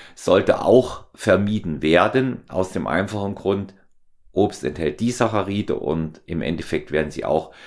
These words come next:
im Körper zu nichts anderes als Glykogen umgewandelt. Der Effekt wird am Ende derselbe bleiben und es gibt nicht wenige Menschen, die, äh, eine zirrhotische Leber oder Diabetes auch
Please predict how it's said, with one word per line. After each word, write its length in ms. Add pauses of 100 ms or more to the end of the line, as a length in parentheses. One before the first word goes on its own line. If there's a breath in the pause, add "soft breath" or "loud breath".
(120 loud breath)
im 140
Körper 260
zu 160
nichts 300
anderes 340
als 200
Glykogen 520
umgewandelt. 800 (460 loud breath)
Der 120
Effekt 460 (100)
wird 160
am 140
Ende 560
derselbe 400
bleiben 440
und 100
es 140
gibt 220
nicht 200
wenige 340
Menschen, 540 (520 soft breath)
die, 260
äh, 80
eine 480
zirrhotische 840
Leber 560
oder 220
Diabetes 680
auch 220